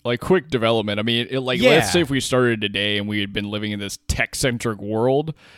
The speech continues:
Speaker 1: I mean, yeah, you would
Speaker 2: Right.
Speaker 1: think that basically they would act like Google does, where you just kinda ruthlessly pivot and you make products and hope they work and test them as best you can and then tweak them as, as
Speaker 2: Right.
Speaker 1: needed, versus where, what I think a lot of people, at least in the States, deal with in terms of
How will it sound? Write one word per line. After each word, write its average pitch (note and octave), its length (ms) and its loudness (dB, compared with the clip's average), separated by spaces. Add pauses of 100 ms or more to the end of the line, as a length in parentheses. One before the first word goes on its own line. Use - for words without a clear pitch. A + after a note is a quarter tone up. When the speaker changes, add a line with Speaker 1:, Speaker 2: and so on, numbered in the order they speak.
(100)
Speaker 1:
I B2+ 40 -4
mean, C#3 140 4
yeah, B2 280 4
you A#2+ 160 0
would B2+ 80 4
Speaker 2:
Right. G#2+ 100 -2
Speaker 1:
think C#3+ 220 4
that A2+ 160 0
basically A2 480 -2
they G#2 100 -2
would G#2 180 -2
act G#2+ 280 -2
like G#2 160 -6
Google G#2 300 -2
does, F#2+ 340 -4
where G#2 80 -6
you G2 160 -4
just G2 180 -8
kinda G#2 160 -6
ruthlessly B2 640 0
pivot B2+ 440 2
and G#2+ 120 -8
you G#2+ 80 -4
make B2+ 280 2
products A2+ 460 2
and G2+ 120 -6
hope B2 220 2
they A2+ 120 2
work A2+ 420 -2
and G#2 180 -4
test - 300 0
them G#2+ 200 -4
as G#2 160 -8 (180)
best A#2 200 0
you - 60 -12
can G#2 400 0
and G2+ 100 -2
then G2+ 180 -4 (200)
tweak F#3+ 240 -2
them G2 140 -8
as, G2 260 -8
as A#2 140 -2
Speaker 2:
Right. G#2 140 -4
Speaker 1:
needed, G2+ 420 -4
versus A#2 360 -4 (100)
where, D3 240 4 (160)
what C3 180 4
I B2 40 4
think C3 160 -2
a A#2+ 60 -2
lot A2 240 -2
of A2 100 -2
people, G#2+ 480 -4 (200)
at - 80 -8
least C#3 160 2
in B2+ 60 0
the A#2 80 -4
States, B2+ 360 0
deal G2+ 240 -4
with G2 220 -6
in G2+ 140 -8
terms G2+ 260 -6
of G2 140 -8